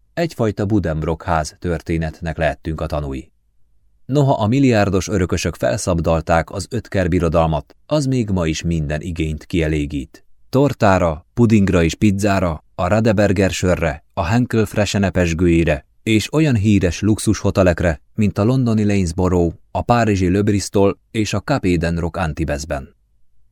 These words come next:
A szakadást követően az idősebb Ötker örökösök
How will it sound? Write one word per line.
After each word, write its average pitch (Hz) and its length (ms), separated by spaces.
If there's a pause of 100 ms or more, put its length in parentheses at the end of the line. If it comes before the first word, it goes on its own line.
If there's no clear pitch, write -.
(500)
A 104 140
szakadást 90 600
követően 87 680
az 95 220
idősebb 98 560
Ötker 101 320
örökösök 101 520